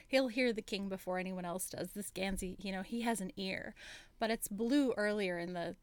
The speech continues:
in the section who goes outside of her room and listens, and she hears Calla angrily watching T V, and she hears Orla doing a, a chakra cleansing in the front yard or whatever, and then she hears Persephone kind of sighing a little bit, and that's where she decides to go. Like, she finds the quietest sound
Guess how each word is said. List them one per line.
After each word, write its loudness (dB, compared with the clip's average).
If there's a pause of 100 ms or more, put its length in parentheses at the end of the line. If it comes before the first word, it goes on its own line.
(280)
in -4
the -2
section -4
who -6
goes -2
outside -2
of -8
her -6
room -4
and -6
listens, -4
and -6
she -4
hears -2
Calla 0
angrily 2
watching -2
T -4
V, -2
and -4
she -4
hears -4 (440)
Orla 2
doing 0
a, -2 (340)
a -6 (300)
chakra -2
cleansing 0
in -4
the -4
front -2
yard 0
or 0
whatever, 0
and -4
then -2
she -2
hears -4
Persephone -4
kind -4
of -4
sighing -2
a -10
little -6
bit, -8
and -2
that's 2
where -4
she -6
decides -6
to -10
go. -6
Like, -8
she -6
finds 0
the -2
quietest -2
sound -10